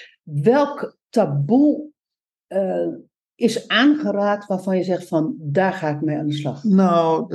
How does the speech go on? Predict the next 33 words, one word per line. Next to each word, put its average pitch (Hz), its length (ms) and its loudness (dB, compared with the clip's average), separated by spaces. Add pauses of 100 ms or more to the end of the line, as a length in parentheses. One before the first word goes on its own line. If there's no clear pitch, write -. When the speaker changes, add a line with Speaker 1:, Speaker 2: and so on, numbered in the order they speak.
(120)
Speaker 2:
de, 147 220 -6
de, 143 180 -10
dus - 300 -2
waar, 143 240 0
waar 131 300 2
voor 123 140 0
mij 143 320 4
echt 143 200 0
een 117 120 -8
taboe 120 400 0
lag, 123 300 0
was, 107 400 -6
eh, 98 320 -4 (420)
mezelf 135 680 2
inbrengen 135 520 2
in 123 100 -2
de 113 100 -4
community. 147 720 -2 (140)
Niet 175 500 2
zozeer 143 440 4
dat 143 180 4
het 131 160 -2
een 120 200 -4
taboe 147 360 0
was, 160 200 2
maar 147 100 -4
ik 143 100 -6
had 139 140 2
daar 131 120 0
een 117 100 -2
beperkende 120 560 -2
overtuiging 139 680 -2
over. 143 280 -2